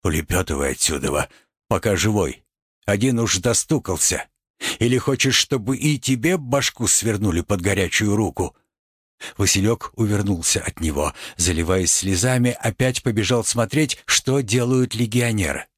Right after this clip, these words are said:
За тем, что происходило в котельной, наблюдали все рабочие, задержанные на заводском дворе.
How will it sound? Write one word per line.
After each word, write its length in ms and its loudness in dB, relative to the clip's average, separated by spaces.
За 180 2
тем, 180 0
что 220 0
происходило 640 0
в 80 -10
котельной, 640 2
наблюдали 560 0
все 320 2
рабочие, 640 -2
задержанные 760 2
на 100 2
заводском 640 0
дворе. 460 -2